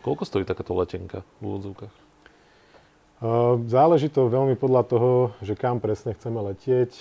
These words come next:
Speaker 2: od typu orbity,
Speaker 1: Mhm.
Speaker 2: od výšky, od proste veľa parametrov, ale hýbe sa to niekde od, dajme tomu, osemdesiat tisíc eur po sto dvadsať tisíc eur.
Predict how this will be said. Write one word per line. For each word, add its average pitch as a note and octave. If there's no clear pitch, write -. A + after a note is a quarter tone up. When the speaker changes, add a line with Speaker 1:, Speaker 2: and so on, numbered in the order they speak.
Speaker 2:
od A2
typu A2+
orbity, G#2+
Speaker 1:
Mhm. G2+
Speaker 2:
od F#2+
výšky, G#2
od F#2
proste G2+
veľa G2
parametrov, G#2
ale G2
hýbe A#2
sa A2+
to G2+
niekde G#2
od, G2
dajme F#2+
tomu, F#2+
osemdesiat G2+
tisíc G2+
eur A2
po F#2
sto -
dvadsať F2+
tisíc -
eur. F2